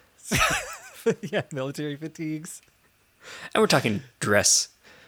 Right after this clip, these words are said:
Speaker 2: not, not battlefield.
Speaker 1: Uh, <laughs> both? Why not?
Speaker 2: Yeah,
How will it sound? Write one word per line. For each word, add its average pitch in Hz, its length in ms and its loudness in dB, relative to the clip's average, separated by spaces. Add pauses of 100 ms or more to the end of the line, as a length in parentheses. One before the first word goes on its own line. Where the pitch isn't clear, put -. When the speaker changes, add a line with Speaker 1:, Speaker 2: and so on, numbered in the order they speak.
(140)
Speaker 2:
not, - 300 2 (840)
not 135 320 -6
battlefield. 104 600 0 (260)
Speaker 1:
Uh, 156 120 -4 (260)
<laughs> 226 160 -6
both? 202 480 -8 (140)
Why 202 160 -8
not? 240 280 -8 (600)
Speaker 2:
Yeah, 208 160 2